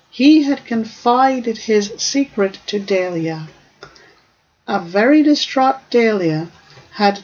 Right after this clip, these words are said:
told the police everything after having read about her employer's murder.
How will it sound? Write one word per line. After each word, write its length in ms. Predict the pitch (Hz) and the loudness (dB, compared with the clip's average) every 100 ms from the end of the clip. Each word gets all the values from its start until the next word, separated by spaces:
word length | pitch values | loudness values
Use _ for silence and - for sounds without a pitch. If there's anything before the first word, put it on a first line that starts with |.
| _ | _
told 500 | - 208 262 277 277 | -6 0 4 4 2
the 80 | 254 | -2
police 560 | - 240 226 220 214 - - | -4 -2 0 -2 -4 -8 -2
everything 760 | 247 269 247 - 180 160 160 - _ _ _ - | -2 -2 -4 -4 -2 -2 -6 -14 _ _ _ -4
after 360 | 226 220 214 | -4 -4 -6
having 600 | 202 226 247 285 262 247 | -4 -2 2 2 2 2
read 400 | 269 254 185 175 - _ | 2 2 0 -6 -18 _
about 540 | 208 190 180 196 196 - - | -4 -2 0 0 0 -6 -6
her 140 | 208 | -4
employer's 840 | 190 180 - 208 202 202 196 190 - | -4 -8 -6 -2 0 0 0 -4 -10
murder. 600 | 196 175 175 151 151 143 | -10 -4 -2 -4 -8 -14